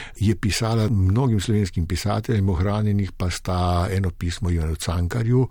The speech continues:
ohranjeno pismo Radetu Murniku in pa seveda odgovor Ivana Cankarja. Kar je bistveno, v tem pismu Ivanu Cankarju je pravzaprav vso problematiko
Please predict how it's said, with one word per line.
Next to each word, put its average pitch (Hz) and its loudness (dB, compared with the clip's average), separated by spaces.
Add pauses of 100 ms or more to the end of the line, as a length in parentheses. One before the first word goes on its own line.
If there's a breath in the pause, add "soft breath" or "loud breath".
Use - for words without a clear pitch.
(140 loud breath)
ohranjeno 92 0
pismo 87 -2
Radetu 82 -2
Murniku 110 -2 (320)
in 127 4
pa 127 0
seveda 110 0
odgovor 95 2
Ivana 76 0
Cankarja. 69 -8 (720 loud breath)
Kar 170 2
je 143 2
bistveno, 85 -2 (380 loud breath)
v 95 0
tem 156 0
pismu 123 0
Ivanu 135 0
Cankarju 117 0 (440 loud breath)
je 92 2
pravzaprav 139 0 (600 soft breath)
vso 190 2
problematiko 98 0